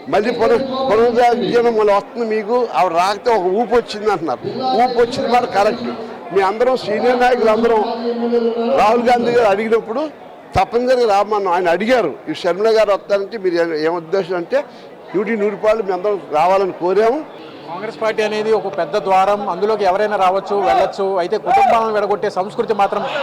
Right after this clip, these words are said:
Speaker 2: కాంగ్రెస్ పార్టీకి లేదు, ఉండదు కూడా అని చెప్పి కాంగ్రెస్ పార్టీ సీనియర్ నాయకులు రాజు చెప్తున్నారు.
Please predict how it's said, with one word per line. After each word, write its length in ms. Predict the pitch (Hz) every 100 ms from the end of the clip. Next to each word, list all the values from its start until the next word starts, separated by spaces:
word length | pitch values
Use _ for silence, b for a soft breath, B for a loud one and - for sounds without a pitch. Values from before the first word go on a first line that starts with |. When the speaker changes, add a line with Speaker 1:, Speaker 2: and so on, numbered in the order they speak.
| - -
Speaker 2:
కాంగ్రెస్ 420 | 180 214 220 -
పార్టీకి 500 | 202 214 214 208 180 - - 160
లేదు, 320 | 180 233 240 247
ఉండదు 340 | 208 202 247 240
కూడా 140 | 233 220
అని 140 | 208
చెప్పి 320 | 202 220 214 185 - 226 196
కాంగ్రెస్ 340 | 196 220 202
పార్టీ 200 | 214 214
సీనియర్ 360 | - 214 233 214
నాయకులు 420 | 208 202 208 180 - - - 170 - - 185
రాజు 240 | 208 233
చెప్తున్నారు. 640 | 220 196 202 190 190 190